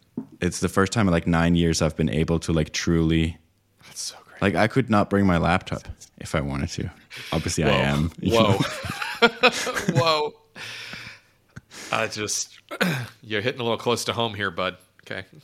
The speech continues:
Speaker 2: <laughs> That's amazing. Good for you.
Speaker 1: Yeah. I think, like,
Speaker 2: <laughs>
Speaker 1: so, like, on a more, like, serious note, like, I,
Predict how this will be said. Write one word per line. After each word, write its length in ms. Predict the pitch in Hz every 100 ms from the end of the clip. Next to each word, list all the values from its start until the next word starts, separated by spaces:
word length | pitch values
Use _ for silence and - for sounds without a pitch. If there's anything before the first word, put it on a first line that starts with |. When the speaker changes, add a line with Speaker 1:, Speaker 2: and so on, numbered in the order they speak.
| -
Speaker 2:
<laughs> 1600 | - 131 107 - - - - - - - 214 - 202 - 190 - - - - - - - - - - - - - - -
That's 240 | 95 - 90
amazing. 280 | 82 82 - _ _ _ -
Good 120 | 120
for 120 | 98
you. 160 | 85 76 - - -
Speaker 1:
Yeah. 320 | - 85 - - - -
I 100 | 120
think, 340 | - 143 151
like, 200 | 120 107 - -
Speaker 2:
<laughs> 80 |
Speaker 1:
so, 760 | - 143 120 117 113 104 - - - _ _ - - _ _ _ _ _ _ _ _ _ _ _ -
like, 280 | 110 104 - - _ _ _ _ -
on 160 | 107
a 40 | 104
more, 220 | 104 104
like, 180 | 95 92
serious 460 | - 92 95 98
note, 320 | 90 87 107 107
like, 360 | 90 87 - _ - - - - _ _ -
I, 720 | 90 85 85 87 92 90 71